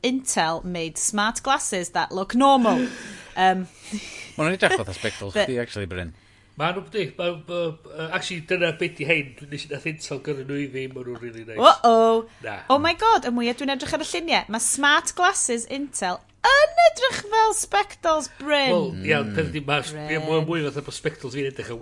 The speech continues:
Speaker 2: eitha generic, so.
Speaker 1: Oh, ei, neu classic.
Speaker 2: Ah,
Speaker 1: Classic.
Speaker 2: you say potato, um, um,
Speaker 1: <laughs>
Speaker 2: na, ma',
Speaker 1: I say shitato.
Speaker 2: <laughs> ma' nhw actually edrych yn really cool,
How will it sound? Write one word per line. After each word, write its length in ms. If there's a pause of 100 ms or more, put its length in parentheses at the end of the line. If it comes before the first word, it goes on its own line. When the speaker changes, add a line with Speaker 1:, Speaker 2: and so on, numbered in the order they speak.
Speaker 2:
eitha 260
generic, 680 (200)
so. 520 (420)
Speaker 1:
Oh, 180 (360)
ei, 300 (460)
neu 580 (460)
classic. 1000 (640)
Speaker 2:
Ah, 120 (300)
Speaker 1:
Classic. 420
Speaker 2:
you 80
say 180
potato, 720
um, 460 (540)
um, 560
Speaker 1:
<laughs> 240
Speaker 2:
na, 160
ma', 240
Speaker 1:
I 80
say 240
shitato. 880 (500)
Speaker 2:
<laughs> 520
ma' 180
nhw 100
actually 280
edrych 180
yn 80
really 260
cool, 380